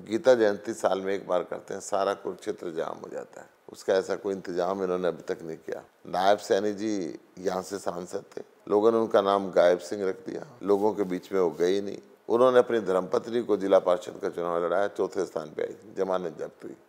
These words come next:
फिर नवीन जिंदल की बात करें, अब भारतीय जनता पार्टी ने उसको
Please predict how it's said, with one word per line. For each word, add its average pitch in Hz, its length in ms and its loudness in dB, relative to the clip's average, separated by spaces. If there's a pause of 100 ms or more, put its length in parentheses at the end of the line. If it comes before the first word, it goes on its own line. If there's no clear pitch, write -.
(200)
फिर 139 280 8
नवीन 104 400 2
जिंदल 110 280 4
की 117 120 -6
बात 107 300 2
करें, - 160 -8 (1600)
अब 107 140 2
भारतीय 101 340 -2
जनता 104 240 0
पार्टी 85 400 -6
ने 98 140 -4
उसको - 680 -10